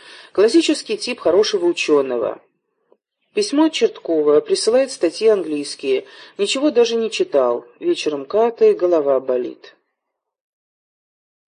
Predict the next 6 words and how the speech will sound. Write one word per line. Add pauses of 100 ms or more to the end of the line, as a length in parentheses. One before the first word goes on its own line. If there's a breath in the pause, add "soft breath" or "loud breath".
(460)
От
Саши
телеграмма.
Доехали
хорошо,
ложусь.